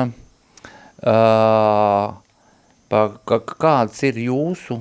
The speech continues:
domas par pusceļu mājām, par Minnesotas programmām,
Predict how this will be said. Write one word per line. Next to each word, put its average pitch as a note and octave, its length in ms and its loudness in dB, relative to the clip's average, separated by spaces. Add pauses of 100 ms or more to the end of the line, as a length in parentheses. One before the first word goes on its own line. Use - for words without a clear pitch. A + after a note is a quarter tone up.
(120)
domas C#3 680 -2
par - 240 -2
pusceļu A#2+ 560 -2
mājām, C#3 640 -2
par G#2+ 180 -4
Minnesotas A#2 600 -6
programmām, D#3 800 0